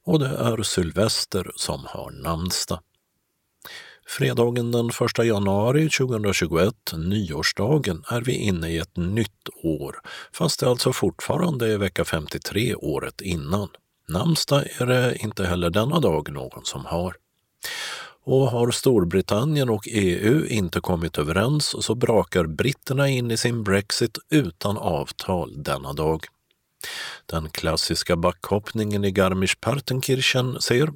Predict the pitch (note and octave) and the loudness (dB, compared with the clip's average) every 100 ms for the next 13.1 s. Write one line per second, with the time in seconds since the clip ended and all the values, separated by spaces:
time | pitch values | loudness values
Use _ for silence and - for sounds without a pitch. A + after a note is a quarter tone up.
0 | - E2+ E2+ E2+ B2+ C3+ A#2+ A#2 A2+ A2 | -2 0 2 0 0 -2 0 0 2 2
1 | - G#2 F2 - E2+ E2+ F#2 - D#3 E3 | 2 2 2 0 -2 0 -2 0 0 2
2 | - A#2+ C3+ C3 - - - - D2 - | 2 2 2 0 -4 -12 -14 -8 -6 -4
3 | - - C#2+ C#2+ - F#2+ G2 F#2 - - | -6 -6 -8 -10 -2 0 0 -2 -8 -20
4 | _ _ - - - - - - - C3+ | _ _ -20 -12 -10 -10 -12 -14 -4 2
5 | C#3+ B2+ C3 C3+ B2+ C3 C3+ A#2+ G#2 G#2+ | 4 4 4 2 0 0 0 0 0 2
6 | C#3 D#3 C#3+ B2+ B2 B2 - A#2 C3 - | 4 4 4 4 4 2 0 -2 0 -2
7 | - G#2 D2+ C#2+ G2 - G#2 G2+ D#2+ C2 | 2 2 2 2 0 0 0 2 0 -4
8 | - - F2 - _ _ - - - F#2+ | -6 -6 -6 -12 _ _ -12 -6 0 0
9 | D#2+ D#2+ E2 E2 E2 F2+ E2 A#2 A#2+ B2 | 0 0 0 0 0 0 0 2 2 4
10 | D3 D3 C3 A#2 A2 G#2+ G2 E2+ - - | 4 4 2 2 2 4 2 0 0 0
11 | C#3+ D#3 - G2 - - D3+ C#3+ B2 B2 | 2 0 0 0 -2 0 4 4 2 -4
12 | - - D#2+ - F#2 - - - - - | -4 -4 -2 -2 -2 -2 -8 -12 -8 -4